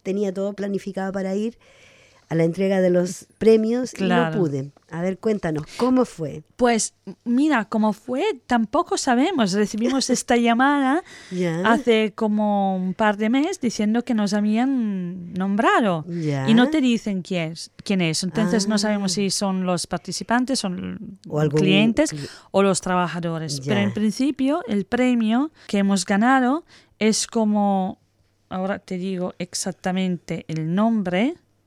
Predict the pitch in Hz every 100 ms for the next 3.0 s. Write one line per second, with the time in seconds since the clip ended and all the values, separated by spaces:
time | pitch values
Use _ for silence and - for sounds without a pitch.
0 | _ _ _ _ _ _ _ _ _ _
1 | - 170 170 165 160 156 175 160 165 220
2 | 226 285 - - - - 226 208 196